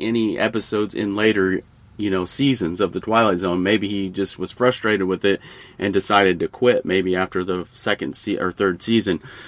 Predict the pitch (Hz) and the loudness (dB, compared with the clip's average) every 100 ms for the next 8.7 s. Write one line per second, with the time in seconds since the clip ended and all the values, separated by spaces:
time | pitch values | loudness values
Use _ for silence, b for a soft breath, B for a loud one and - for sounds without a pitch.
0 | B B - 104 104 - - 110 180 220 | B B -4 0 0 -2 -6 0 0 2
1 | 160 135 135 131 117 101 - - 220 220 | 0 0 0 2 2 -2 -8 0 0 2
2 | 107 101 104 120 117 101 - - 143 113 | 0 0 -2 -2 -2 -4 -6 0 2 2
3 | 107 117 131 120 110 104 - 107 110 - | 2 2 6 6 6 2 -2 -2 -2 -2
4 | 98 92 87 - 143 123 117 104 90 78 | 0 -2 -2 -4 -2 2 2 2 -2 0
5 | 107 131 - - - B B B B - | 2 2 -2 -14 -14 B B B B -4
6 | 104 98 98 95 - 95 101 95 90 92 | 0 2 2 0 -2 -2 0 0 0 0
7 | 90 - 87 85 87 87 85 82 80 - | -2 -2 -2 0 0 -2 -2 -2 -4 -8
8 | 71 76 76 - - - | -8 -6 -6 -8 -8 -10